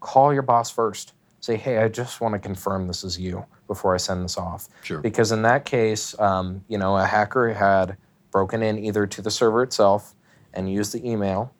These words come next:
Speaker 1: or had created an email that mimics Mark's. So it
Speaker 2: Mm-hmm.
Speaker 1: looks almost the exact same, sent off the email, and she sent it off because it looked like his.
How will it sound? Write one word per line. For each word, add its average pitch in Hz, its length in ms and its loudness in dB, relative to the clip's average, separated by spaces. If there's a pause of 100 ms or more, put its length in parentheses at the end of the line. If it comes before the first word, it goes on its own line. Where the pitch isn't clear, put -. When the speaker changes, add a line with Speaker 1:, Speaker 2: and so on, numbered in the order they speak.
(460)
Speaker 1:
or 117 300 6
had 104 240 -2
created 107 460 -2
an 123 200 -8
email 101 360 0
that 92 260 -4
mimics 98 760 -6 (120)
Mark's. - 540 -4 (460)
So - 120 0
it 95 60 2
Speaker 2:
Mm-hmm. 90 80 -2
Speaker 1:
looks 101 180 -2
almost 110 380 -2
the 95 80 -4
exact 104 380 0
same, 107 360 0
sent 110 220 -2
off 104 160 2
the 107 140 -10
email, 104 260 0
and 90 80 -4
she 101 120 -12
sent 92 200 -4
it 90 80 -6
off 131 240 4
because 95 240 -10
it - 100 -12
looked 123 380 0
like 85 220 -10
his. - 360 -6